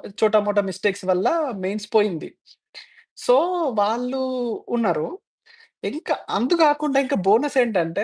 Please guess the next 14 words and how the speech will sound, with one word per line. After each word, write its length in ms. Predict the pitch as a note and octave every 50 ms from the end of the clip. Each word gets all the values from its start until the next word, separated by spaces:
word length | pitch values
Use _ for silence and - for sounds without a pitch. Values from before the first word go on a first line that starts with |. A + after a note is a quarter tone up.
| D4 D#4+
ఒక 140 | A3+ - -
ఇరవై 300 | A3 G3+ G3+ G#3 A3 G#3+
శాతం 340 | A3 - G3 F#3+ - G#3+ G3+
మంది, 300 | F#3 F#3 G#3+ B3+ A#3 F3+ F3 - - _ _ _ _ _ _ _ _ _ _ _ _ _ -
రఫ్లీ 380 | - - C#4+ C#4 - - A#3 B3
ఒక 160 | A#3 A3 A3
వెయ్యి 220 | G3 G3 G3 G#3+ G#3+
మంది 300 | G3+ F#3+ G3+ G#3 F3+ G#3+ E4 - _
ప్రీవియస్ 360 | - - D4+ D#4 E4+ D#4+ -
ర్యాంకర్స్ 340 | D#4 C#4+ C4+ C4+ C4 B3 -
ఉంటరు. 240 | F#3+ E3 - D3 C#3+ - _ _ _ _ _ _ _ _ _ _ _ _ _ _ _ _ _ _ _ _ _ _ _ _ _ -
Already 420 | - F#3+ G#3 A3 G#3+ A3+ A3 A#3 G#3+
ఐపీఎస్, 460 | F#3+ F#3 F#3 - G#3 F#3+ F#3+ - - F3+ F3 F3 E3
ఐఆర్ఎస్, 500 | E3+ F3+ F#3 F#3 F3 F3+ F3 E3+ -